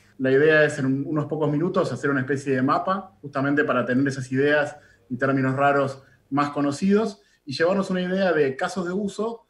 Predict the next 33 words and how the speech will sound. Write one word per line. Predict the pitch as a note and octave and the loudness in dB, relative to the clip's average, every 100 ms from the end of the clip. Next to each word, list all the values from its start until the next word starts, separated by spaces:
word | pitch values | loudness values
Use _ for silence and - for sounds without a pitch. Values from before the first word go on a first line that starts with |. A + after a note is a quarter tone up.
| _ _ - | _ _ -8
no | F3+ A#3 | -2 -2
tanto | C4+ C4 A3+ | 0 0 -2
quizá | F3 A3 | -4 -2
para | G3+ E3 | 0 0
empezar | D3+ D#3 G#3 G3 | -2 -4 -2 -2
en | D#3 D3 | -4 -4
todos | F#3+ F3+ | -4 -2
los | D#3 | -4
casos | F#3+ - F3 | -8 -8 -4
a, | C#3 B2+ B2+ C3 | -2 -2 -4 -6
a | B2+ | -6
desarrollarlos | B2 B2+ B2 G#3 G#3+ D3 C3 | -4 -4 -2 -2 -4 -6 -6
o | |
aplicarlos | A#2+ B2+ D3+ D#3 - | -6 -4 -4 -6 -6
ahora | D3+ F3 | -6 -4
mismo, | G#3 D#3+ G3 G#3+ _ _ - | -4 -4 -8 -10 _ _ -10
pero | G3 | -8
sí | A3+ | -6
para | B3 G3 | -4 -4
hacernos | G#3 G3 | -4 -4
una | G3 E3+ | -4 -6
especie | F#3+ F3+ | -6 -2
de | F3 | -2
hoja | F3+ F3 | -2 -4
de | D#3 | -4
ruta | D3+ F3+ - D#3 F#3 - _ _ | -2 -2 -2 -4 -4 -8 _ _
de | C3+ | -6
hacia | B2 C#3+ | -4 -2
dónde | D3+ F#3 F#3+ | -2 0 -2
podríamos | D#3 C#3 C#3 D3+ C#3 B2+ | -2 -4 -4 -4 -6 -6
llegar | C3 B2+ | -4 -2
a | B2+ | -2
ir. | A2 | -4